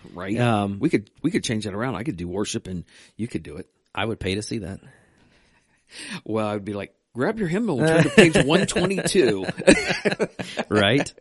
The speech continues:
Speaker 2: Um, but no, I, I think that, you know, we have, we have to be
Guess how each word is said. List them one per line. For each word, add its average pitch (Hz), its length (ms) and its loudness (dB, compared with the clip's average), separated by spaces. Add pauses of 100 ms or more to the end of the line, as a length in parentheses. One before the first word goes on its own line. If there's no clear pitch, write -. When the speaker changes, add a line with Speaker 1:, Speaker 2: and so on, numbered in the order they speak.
(400)
Speaker 2:
Um, 131 560 6 (160)
but 143 220 4
no, 202 240 8
I, 135 100 4
I 143 200 2
think 151 400 -2
that, 123 320 -2 (280)
you 117 220 -6
know, 131 100 2
we 131 180 0
have, 143 600 -4 (1700)
we 113 160 -4
have 123 460 -4
to 127 120 -4
be 92 640 -4